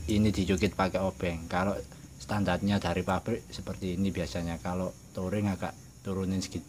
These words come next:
sedikit lah biar waktu gas panjang itu nggak telat bensin kalau waktu trek luar kota seperti itu. Kalau buat balap diturunin lagi seperti ini. Yang penting nggak sampai mentok, masih ada jarak.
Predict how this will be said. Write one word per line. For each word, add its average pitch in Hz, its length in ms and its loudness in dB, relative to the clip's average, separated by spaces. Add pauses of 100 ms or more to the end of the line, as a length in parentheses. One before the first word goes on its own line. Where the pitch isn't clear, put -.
(120)
sedikit 98 480 -2
lah 85 160 -2
biar 92 400 -2
waktu 95 280 -2 (120)
gas - 180 -4
panjang 98 480 4
itu 101 320 4 (600)
nggak 90 420 0
telat 98 240 0
bensin 92 400 -2
kalau 90 380 0
waktu 90 420 -2
trek 92 240 -2
luar 92 300 0
kota 90 500 -2
seperti 90 400 -4
itu. 85 240 -6
Kalau 95 400 0 (400)
buat 90 180 -2
balap 104 480 2 (160)
diturunin 98 800 0
lagi 95 240 0
seperti 92 400 -2
ini. 90 160 0
Yang 98 320 2
penting 107 160 4
nggak 98 160 0
sampai 101 160 4
mentok, 98 380 4
masih 98 260 2
ada 92 160 -2
jarak. 87 400 0